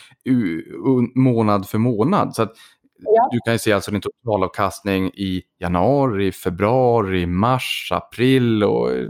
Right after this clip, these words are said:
Speaker 1: kan du också komma ihåg att min puls kanske var ganska hög i mars och sen så kanske den var lite lugnare i juni. <laughs> Då ser du ju också hur, hur, eh, det översätts till kronor och ören i din, i din portfölj.
Speaker 2: Mm. Vilken var din bästa månad här i kronor och ören? Du behöver inte säga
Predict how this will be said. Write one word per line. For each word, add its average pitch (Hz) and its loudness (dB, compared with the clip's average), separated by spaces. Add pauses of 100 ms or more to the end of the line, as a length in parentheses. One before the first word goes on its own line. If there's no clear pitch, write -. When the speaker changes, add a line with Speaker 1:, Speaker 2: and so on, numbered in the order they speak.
(500)
Speaker 1:
kan 160 2
du 180 4
också 127 0
komma 110 2
ihåg 131 2
att 98 0
min 113 0
puls 151 0
kanske 104 -4
var 107 0
ganska 101 -2
hög 95 0
i 92 -6 (280)
mars 104 -2
och 120 -4
sen 107 -2
så 104 -10
kanske 101 -2
den 98 0
var 98 2
lite 98 -4
lugnare 95 0
i 90 2
juni. 147 4 (300)
<laughs> - -20
Då 120 2
ser 117 2
du 123 4
ju 107 6
också 101 0
hur, 95 0
hur, 98 -2
eh, 98 -2
det 101 0
översätts 101 0
till 92 -2
kronor 98 0
och 98 4
ören 113 2
i 113 2
din, 101 -2
i 101 -4
din 98 0
portfölj. - -4
Speaker 2:
Mm. 170 -6 (680)
Vilken 190 0
var 185 4
din 359 0
bästa - 0
månad 160 0
här - 0
i 170 -8
kronor 165 -2
och 156 2
ören? 160 -2
Du 165 -4
behöver 160 2
inte 160 -10
säga 160 2